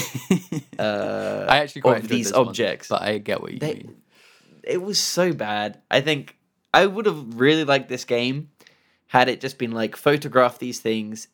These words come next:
Speaker 2: in the time you like, and then here's a whole bunch of extra optional objectives.
Speaker 1: Mm.
Speaker 2: Um, I would have liked it if, like, even just taking the pictures of objects were optional objectives. I would have rather this game just been like, um,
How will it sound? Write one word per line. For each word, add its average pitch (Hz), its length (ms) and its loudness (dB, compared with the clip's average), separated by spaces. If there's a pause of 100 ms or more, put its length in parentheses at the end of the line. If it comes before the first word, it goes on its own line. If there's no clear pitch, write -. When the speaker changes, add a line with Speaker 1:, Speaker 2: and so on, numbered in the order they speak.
Speaker 2:
in 139 140 0
the 151 80 0
time 117 340 -2
you 110 100 -4
like, 107 440 -4 (340)
and 127 160 2
then 127 140 -4
here's 139 360 0
a 110 80 -4
whole 165 460 0
bunch 135 320 -2
of 120 100 -8
extra - 400 -2
optional 98 480 -6
objectives. 90 840 -12
Speaker 1:
Mm. 98 380 -10 (220)
Speaker 2:
Um, 98 460 -16 (340)
I 139 120 8
would 226 120 2
have 214 100 -8
liked 180 260 4
it 156 100 -2
if, 135 220 -2
like, 117 260 -2
even 143 260 -2
just 123 240 -8
taking 131 300 -2
the 117 60 -8
pictures 110 480 -8
of 101 180 -12
objects - 640 -4 (560)
were 104 200 -4
optional 98 400 -4
objectives. 85 520 -8
I 117 60 6
would 123 100 2
have 120 120 -4
rather 123 340 4
this 113 240 -8
game 110 280 -2
just 104 200 -10
been 104 180 -12
like, 98 340 -16
um, 101 380 -14